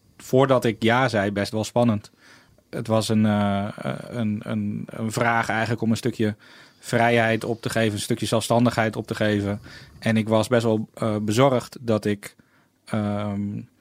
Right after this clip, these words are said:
eh, door dat te doen eigenlijk minder te zeggen zou krijgen over, eh, laten we zeggen, technische keuzes of hoe we een bepaald project aanvliegen of, eh, ook de,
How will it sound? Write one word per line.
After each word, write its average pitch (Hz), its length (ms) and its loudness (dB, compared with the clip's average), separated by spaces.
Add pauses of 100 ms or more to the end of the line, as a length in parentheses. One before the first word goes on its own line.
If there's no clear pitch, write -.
(520)
eh, 123 200 -6
door 120 280 4
dat 113 160 4
te 113 100 -4
doen 123 260 6
eigenlijk 110 520 -2
minder 120 760 4
te 117 100 0
zeggen 120 340 2
zou 107 280 2
krijgen 107 560 0
over, 104 580 0 (480)
eh, 101 260 -4
laten 98 180 0
we 101 80 -6
zeggen, 104 380 -2
technische 117 400 0
keuzes 107 640 2
of - 180 -6
hoe 117 140 0
we 113 120 2
een 110 80 2
bepaald 107 340 2
project 110 320 -2
aanvliegen 104 720 -2
of, - 240 -12 (440)
eh, 95 340 -4
ook 110 200 -2
de, 110 180 2